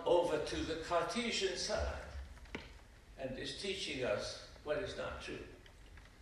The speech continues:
Now, uh, what I'm trying to say in all of this is it does matter. Philosophy matters. It is a bad philosophy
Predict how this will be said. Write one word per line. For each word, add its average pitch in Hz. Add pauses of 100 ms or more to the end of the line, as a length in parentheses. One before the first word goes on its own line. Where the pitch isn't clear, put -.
(120)
Now, - (360)
uh, - (120)
what 165
I'm 170
trying 214
to 180
say 151
in 131
all 123
of 120
this 123
is 127
it -
does -
matter. 139 (120)
Philosophy 170 (140)
matters. - (580)
It -
is 165 (300)
a - (120)
bad 165
philosophy 135